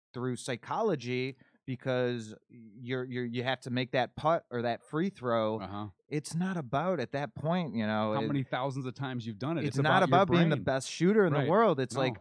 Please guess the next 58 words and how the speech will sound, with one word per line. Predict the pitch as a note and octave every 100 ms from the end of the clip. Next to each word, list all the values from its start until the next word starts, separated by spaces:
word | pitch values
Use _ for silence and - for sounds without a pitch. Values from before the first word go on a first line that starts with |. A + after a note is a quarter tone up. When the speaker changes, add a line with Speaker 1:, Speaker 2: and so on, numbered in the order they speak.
| -
Speaker 1:
are | C#3
you | D3
gonna | C#3 C3
crack | - C#3+ C3 C#3
under | C3
pressure, | B2+ - F#3 G#3+ D3 C3 B2
Speaker 2:
Correct. | G#2+ F#2
Speaker 1:
uh, | - - C#3
you | C#3
know, | A#2 A2
Speaker 2:
Correct. | A2+ A2+ G#2 -
Speaker 1:
a-, | B2 G#2+ C3
a-, | A#2+
in | A#2+
the | A#2
fourth | - B2+ B2+
quarter | - C4+ A#3+
here? | A2 G#2+ F#2
Speaker 2:
Right. | G2+ G2+ -
Speaker 1:
And | A2 B2
that | D3 D#3
is, | B2 G#2+
again, | G#2 A#2 G3+ D3+ C#3 B2+ _ _
Speaker 2:
I | D3+
mean, | D#3+ C3+
Speaker 1:
not | A#2 A#2+ C3+
Speaker 2:
we, | C#3+
Speaker 1:
about | C#3+ C3+
basketball. | D#3+ G3+ F3 E3+
Speaker 2:
we've | G#3+
Speaker 1:
That's | G3 G#3
Speaker 2:
seen | G#3+
those | G3 E3
Speaker 1:
psychology. | D3 D3 F#3
Speaker 2:
people | F3+ D#3
going | D3+ D3 C#3+
crazy | - D#3+ E3+ D#3+
with | C#3+
the | C3+
free | - F#3 G#3+
throws. | B2+ F#2+ F#2+ A2+
They | D#3+
wouldn't | F3+ G#3+ C#3+
do | A#2 A#3+
that | F3+ A2+
if | A#2
it | C#3
was | A#2 B2
an | A#2
autopilot | A2+ C3 C#3+ - G#2 G#2 A2
and | G#2+
a |
robot. | G2 A2 G3 A2+ C#2+ C#2 _ _ _ _ -
That, | - - -
nobody | D3+ F3+ F#3
would | E3
do | D3 A#3
that. | F#2+